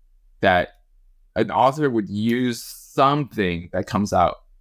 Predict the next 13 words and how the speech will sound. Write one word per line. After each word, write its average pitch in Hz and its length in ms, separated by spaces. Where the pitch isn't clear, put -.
fifty 98 240
percent 90 360
of 65 80
the - 60
time. - 180
That's, 101 160
like, - 140
the 104 80
gold 87 480
standard 85 360
that 85 120
we've 85 260
had, 82 360